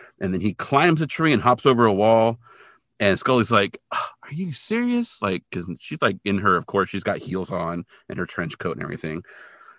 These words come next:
But then someone grabs her, and it's Meacham. And he's like, "What are you doing here?" And she's like, "There's a member of the W A O on the premises." So then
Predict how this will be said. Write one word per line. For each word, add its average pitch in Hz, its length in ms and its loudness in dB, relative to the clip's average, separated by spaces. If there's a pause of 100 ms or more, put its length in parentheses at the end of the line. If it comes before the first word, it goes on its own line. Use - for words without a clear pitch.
(180)
But 101 220 0
then 107 140 4
someone 135 300 4
grabs 101 340 2
her, 90 200 -2 (360)
and 92 100 0
it's 90 140 -4
Meacham. 117 380 2
And 92 60 -4
he's 85 80 -4
like, 110 140 -2
"What 185 100 0
are 190 40 0
you 151 100 -2
doing 175 280 2
here?" 110 280 0 (180)
And - 120 -8
she's 110 160 -2
like, 98 180 -2 (140)
"There's 82 160 -8
a 104 40 -4
member 131 280 2
of 95 80 0
the 101 80 -4
W 123 280 2
A 110 160 2
O 120 280 6 (240)
on 127 100 2
the 131 80 2
premises." 135 480 2 (180)
So 107 260 4
then 101 420 0